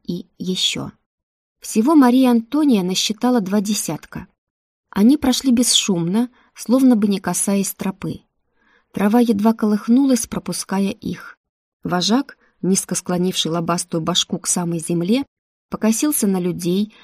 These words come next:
застывших на перекрестье троп, но, видно, решил не связываться с ними. Стая прошла за вожаком след в след, только поблескивали янтарные глаза, когда звери взглядывали на людей. «Это полярные волки»,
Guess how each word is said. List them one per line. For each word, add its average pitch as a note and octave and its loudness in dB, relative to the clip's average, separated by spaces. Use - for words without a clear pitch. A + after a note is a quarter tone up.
застывших - 0
на F3 -4
перекрестье E3+ -6
троп, - -10
но, A3+ 2
видно, F3+ -2
решил F#3 0
не E3+ -2
связываться F#3 -6
с - -6
ними. D3 -8
Стая D4 0
прошла G3+ -2
за F3+ -4
вожаком F3+ -2
след G#3+ -2
в - -10
след, - -8
только E3 -6
поблескивали E3 -2
янтарные E3 -4
глаза, D#3 -4
когда E3 -4
звери F#3 2
взглядывали E3 -4
на D#3+ -4
людей. D#3 -8
«Это - -10
полярные F3+ -10
волки», D#3+ -14